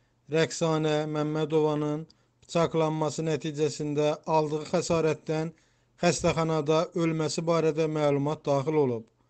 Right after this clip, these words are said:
Bununla bağlı Tovuz rayon prokurorluğu məlumat yayıb. Bildirilib ki, dərhal prokurorluq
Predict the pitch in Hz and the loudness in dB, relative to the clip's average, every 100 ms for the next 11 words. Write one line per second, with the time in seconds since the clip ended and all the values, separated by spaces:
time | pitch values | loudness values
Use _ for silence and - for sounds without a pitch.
0 | _ _ _ _ _ 151 165 170 160 156 | _ _ _ _ _ -2 2 6 6 6
1 | 156 156 151 160 156 160 156 151 165 151 | 4 2 4 2 4 2 0 0 -2 -2
2 | 143 160 147 143 151 151 143 135 143 143 | 0 0 2 2 0 2 2 2 0 -2
3 | 131 117 110 - _ _ _ _ - 165 | -2 -2 -6 -12 _ _ _ _ -4 -2
4 | 165 175 170 - 180 170 165 156 156 170 | 2 2 2 0 -2 2 2 4 2 0
5 | - _ - 165 156 170 165 165 | -6 _ -4 -2 0 2 2 2